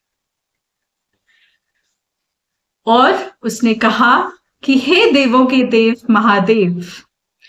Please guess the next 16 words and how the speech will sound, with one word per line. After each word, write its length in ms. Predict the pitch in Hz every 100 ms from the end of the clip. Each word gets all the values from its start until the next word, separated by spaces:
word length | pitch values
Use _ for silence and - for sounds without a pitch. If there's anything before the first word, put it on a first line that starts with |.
| - -
आपकी 320 | 240 226 -
महिमाएं 720 | 254 247 247 247 247 254 285 285
अपरंपार 760 | 214 247 240 254 247 233 294
है, 480 | 240 208 165 175 175 _ _ _ _ -
आप 200 | - -
सब 440 | - - 320 349 - _ _ _ _ _ -
भक्तों 420 | 233 - 320 320
के 400 | - 240 208 208 _ _ _ _ -
रक्षक 400 | 220 - - 311 -
हैं। 360 | 247 170 175 _ _ _ _ _ _ _ _ - - _ _ 240
मैं 320 | 269 370 392
एक 320 | 294 277 285
छोटा 460 | - 247 - 277 285
सा 180 | 311
पक्षी 500 | 254 - 214 - 247
हूं 460 | 226 226 175 175 -